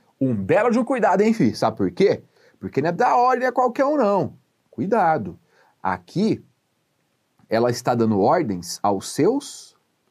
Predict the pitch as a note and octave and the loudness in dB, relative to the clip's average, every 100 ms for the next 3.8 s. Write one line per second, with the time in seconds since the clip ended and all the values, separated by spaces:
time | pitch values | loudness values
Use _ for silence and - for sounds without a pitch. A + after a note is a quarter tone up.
0 | _ _ - - - - F3+ D3 C3 D3+ | _ _ -20 -20 -14 -6 -4 0 2 2
1 | C#3+ F3+ A#2 B2 A#2 - - _ _ _ | 0 -4 -2 -2 -6 -14 -20 _ _ _
2 | _ _ _ _ - A#3 D#3+ C#3 B2 - | _ _ _ _ -4 -2 -2 0 0 0
3 | A2 A2 G2+ F2+ C3+ - - - | -4 -2 -4 0 0 0 -4 -20